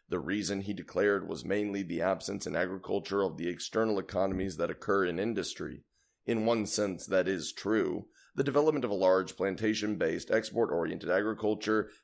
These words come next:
has had no more salubrious impact in creating a home market or nurturing a trained class of rural entrepreneurs in today's backward countries than it did in the southern states of America prior to the Civil War.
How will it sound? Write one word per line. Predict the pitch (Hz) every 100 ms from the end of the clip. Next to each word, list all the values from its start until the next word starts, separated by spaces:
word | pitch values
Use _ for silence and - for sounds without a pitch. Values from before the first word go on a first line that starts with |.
| _
has | 98 95
had | 92 107 110 98
no | 104 113
more | 104 98 98 98 98
salubrious | - 92 92 110 101 107 104
impact | 101 101 104 104 98
in | 101
creating | 92 90 98 101
a | 98
home | 107 107
market | 104 107 107 98
or | 90
nurturing | 92 107 - 101 107
a | 104
trained | 95 - 104 110 104 80
class | - 110 113 117 - - _ -
of | 113 80
rural | 87 113 110 113 101
entrepreneurs | 101 98 104 80 95 104 107 107 107 104 - _ -
in | 104
today's | 90 87 95 92
backward | 82 98 95 90 87
countries | - 123 131 95 92 85 82 - _ _
than | 117 110
it | 82
did | 107 104 107
in | - 107 101
the |
southern | 90 101 92 95
states | 87 98 95
of | 82
America | 90 104 101 98 107
prior | 85 98 113 104 87 80 - _
to | -
the | 92
Civil | 90 92 80 78
War. | 82 107 110 78 76